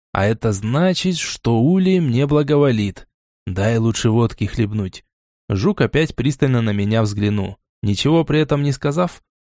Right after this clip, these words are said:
но мысль в голове затаил какую-то свою, отложив выводы на потом. Хватит, оставь для живчика. И вообще, давай завязывай с бухлом вне стаба,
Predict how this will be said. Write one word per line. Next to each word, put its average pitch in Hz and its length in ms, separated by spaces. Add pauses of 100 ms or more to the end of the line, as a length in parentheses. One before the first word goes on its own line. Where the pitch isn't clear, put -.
(180)
но 147 180
мысль 175 320
в 165 80
голове 143 400
затаил 143 480
какую-то 135 540
свою, 131 500
отложив 104 640
выводы 107 400
на 104 120
потом. 98 440 (260)
Хватит, 135 680
оставь 170 460
для 143 180
живчика. 151 580 (240)
И 104 140
вообще, 156 600 (100)
давай 113 420
завязывай 160 580
с 127 60
бухлом 139 460
вне 139 260
стаба, 117 540